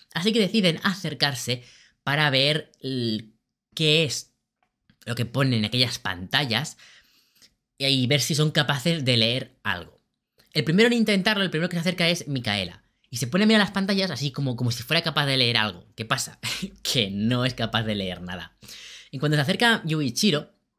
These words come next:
y Mikaela empieza a decir, "¿Has visto? Eh, pero qui-, qui-, ¿quién, quién sería capaz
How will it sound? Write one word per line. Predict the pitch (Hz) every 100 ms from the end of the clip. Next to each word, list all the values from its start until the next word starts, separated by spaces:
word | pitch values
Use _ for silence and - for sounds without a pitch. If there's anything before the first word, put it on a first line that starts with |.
| _ _ _ _ - -
y | 131
Mikaela | 139 147
empieza | 131 135
a |
decir, | 123 127
"¿Has | 180 175
visto? | 113 - 214 - _ - - _ -
Eh, | 131 127
pero | 151 143
qui-, | 131 -
qui-, | 151 -
¿quién, | 180 220 220 -
quién | 214 214
sería | 160 165 160
capaz | 120 107 120 -